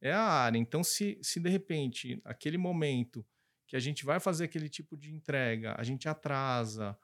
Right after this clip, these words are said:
ou a gente gera algum problema, danifica o móvel de uma pessoa no momento que você vai fazer a entrega, todo aquele problema a gente potencializa e, e no final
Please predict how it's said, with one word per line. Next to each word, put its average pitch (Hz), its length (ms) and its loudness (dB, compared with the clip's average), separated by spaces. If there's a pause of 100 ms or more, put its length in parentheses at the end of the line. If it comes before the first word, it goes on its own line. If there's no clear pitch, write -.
(400)
ou 143 600 4 (720)
a 131 80 2
gente 127 260 2
gera 131 220 4
algum 131 240 0
problema, 123 1000 2
danifica 135 640 -2 (100)
o 139 140 2
móvel 143 480 6
de 139 80 -2
uma 151 140 2
pessoa 151 460 4
no 156 80 2
momento 147 260 2
que - 80 -8
você 156 80 0
vai 147 100 2
fazer 143 280 2
a 147 40 2
entrega, 135 540 0 (420)
todo - 240 -14
aquele 240 180 -2
problema 196 760 -2
a 123 60 -2
gente 143 220 -6 (140)
potencializa 202 920 0 (420)
e, 208 240 -12
e 202 80 0
no 220 80 6
final 220 600 2